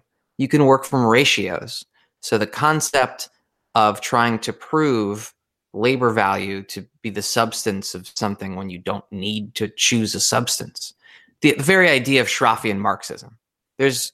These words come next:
a lot of flaws here, but I guess the one thing I'll say for, uh, Akishio and Marishima is that instead of just being like, "Well, we disproved Marx, but cool, we're just gonna keep calling ourselves Marxists," they, at least nominally,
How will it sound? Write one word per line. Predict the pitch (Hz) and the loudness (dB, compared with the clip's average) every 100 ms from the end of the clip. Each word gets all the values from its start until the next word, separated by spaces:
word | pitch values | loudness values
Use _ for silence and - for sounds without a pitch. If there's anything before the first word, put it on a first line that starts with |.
| - | -2
a | 147 | 4
lot | 160 | 4
of | 139 | 4
flaws | - 110 101 - | -4 -8 -8 -12
here, | - - _ _ _ _ _ | -20 -20 _ _ _ _ _
but | - 101 - _ _ _ _ - | -6 -6 -8 _ _ _ _ -4
I | |
guess | 147 175 165 - - - | 0 2 0 -6 -10 -6
the | 131 | 0
one | 135 | 0
thing | 127 127 | 0 0
I'll | 117 | 0
say | 110 113 | 0 -4
for, | 104 - 104 95 - | -4 -4 -6 -8 -12
uh, | 101 92 90 | -10 -10 -10
Akishio | 107 - 110 - 95 98 | -16 -14 -12 -10 -10 -10
and | 98 101 98 - | -10 -12 -14 -12
Marishima | 107 107 - 110 98 98 | -8 -6 -6 -6 -6 -6
is | |
that | - 87 80 - - - | -4 -2 -2 -10 -20 -8
instead | 113 113 - 143 | -2 2 2 4
of | 139 113 | 2 2
just | 131 113 - - | 2 2 0 -6
being | - 127 | 0 4
like, | 120 110 - | 4 2 4
"Well, | 175 185 | 4 4
we | 147 | -2
disproved | 127 139 - 156 120 | -4 -4 0 0 2
Marx, | 123 120 117 - - | 2 4 2 -2 -10
but | 135 - | -10 -2
cool, | 214 185 | 4 4
we're | 135 | 4
just | 143 135 | 0 -2
gonna | 127 | -8
keep | 117 123 | -8 -6
calling | 120 110 | -2 -2
ourselves | 104 - 101 | -4 -6 -6
Marxists," | 104 101 - 101 - _ - _ _ | -4 -6 -6 -12 -14 _ -20 _ _
they, | 127 156 - - _ _ _ - | -4 -2 -4 -10 _ _ _ -4
at | 170 - | -2 -2
least | 190 220 208 - - - _ _ _ _ _ _ - | 0 2 2 -2 -6 -12 _ _ _ _ _ _ -6
nominally, | 151 156 143 123 107 | 0 0 0 -2 -6